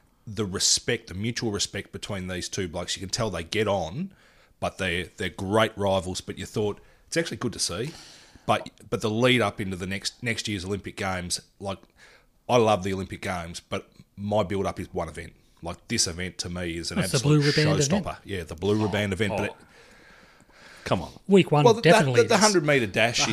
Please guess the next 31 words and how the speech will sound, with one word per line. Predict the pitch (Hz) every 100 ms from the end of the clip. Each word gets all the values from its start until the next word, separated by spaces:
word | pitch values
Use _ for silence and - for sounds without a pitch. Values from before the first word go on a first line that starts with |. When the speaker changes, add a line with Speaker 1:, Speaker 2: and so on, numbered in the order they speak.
| 170 127
Speaker 3:
hundred | 120
Speaker 1:
is | 107
Speaker 3:
metre, | 95
Speaker 1:
big. | 104 135
Speaker 3:
men's | 113 139 120
hundred | 113 101
metre | 95 90 78
final | - 87 76 67
is, | 90
Speaker 1:
Yeah, | 92
Speaker 3:
is | 90 101
the | 87
Speaker 1:
absolutely. | 95 104
Speaker 3:
event | 120 -
of |
Speaker 2:
In, | 247
Speaker 3:
the | 233
Speaker 2:
in |
Speaker 3:
Olympics. | 190 247 202
Speaker 2:
week | 165 139
one, | 165 139
the | 127
men's, | 139 151 147 135 127 - - -
and | 247
even | 220 151
the |
relays | 131 139 127 120 - - - _ _
Speaker 1:
Yeah, | 185 160 110
Speaker 2:
are, |
like, | 131
Speaker 1:
are | 120